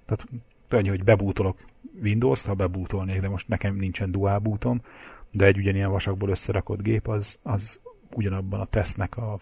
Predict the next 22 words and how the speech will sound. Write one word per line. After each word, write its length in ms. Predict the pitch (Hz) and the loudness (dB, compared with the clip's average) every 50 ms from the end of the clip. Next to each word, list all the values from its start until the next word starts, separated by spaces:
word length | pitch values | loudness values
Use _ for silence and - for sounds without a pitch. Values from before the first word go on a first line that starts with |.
| - | -6
Windows-os 380 | - 101 95 95 92 92 95 - | -6 -4 -4 -4 -4 -6 -6 -6
változatában, 720 | - 107 104 98 - 101 107 98 - - 98 92 95 95 | -4 -2 -2 -2 -2 -2 -2 0 0 0 0 0 0 -2
vagy 80 | 90 98 | -2 0
ugyanabban 360 | 98 98 92 92 95 98 92 | 0 0 2 2 0 0 -2
a 40 | 92 | 0
videójátéknak 880 | 87 95 95 101 95 92 92 98 92 85 - 101 95 - 104 98 - | 0 0 2 2 2 2 2 0 0 0 0 -2 -2 0 -2 -2 0
a, 180 | - 104 95 - - - - - - - - - - - | 0 0 -2 -2 -6 -12 -20 -18 -18 -18 -18 -20 -16 -8
a 340 | - 117 104 95 95 98 - | -4 -4 -2 0 0 -2 0
Windows-os 440 | 101 104 104 98 98 92 92 98 - | 0 2 2 2 2 0 0 -2 -2
változatában 720 | - 113 110 101 - 104 101 92 - - 104 98 101 101 | -2 -2 0 0 0 0 2 4 6 6 4 4 0 -2
nagy 460 | 95 95 92 95 98 107 110 104 101 92 | -2 -2 0 0 2 2 2 0 0 -2
F 120 | - - | -2 -4
P 160 | - - 98 92 | -2 -2 0 0
S 60 | - | 0
térrel, 380 | - 98 98 98 - 104 107 | 2 2 2 4 4 2 2
mint 220 | 101 98 98 92 98 | 2 0 -2 -2 -2
itt 200 | 101 - - - - 120 - | -4 -6 -6 -6 -8 -8 -6
Mac-en, 340 | - 107 98 - - 120 120 | -2 -2 0 2 2 2 2
úgyhogy 400 | 139 110 98 - 113 113 - - - | 2 0 -2 0 0 0 -2 -2 -2
eleve 300 | - 123 113 101 104 104 | 2 2 4 4 6 4
ezt 240 | 104 95 - - - | 4 4 2 0 0
a 180 | 107 101 101 | 0 0 0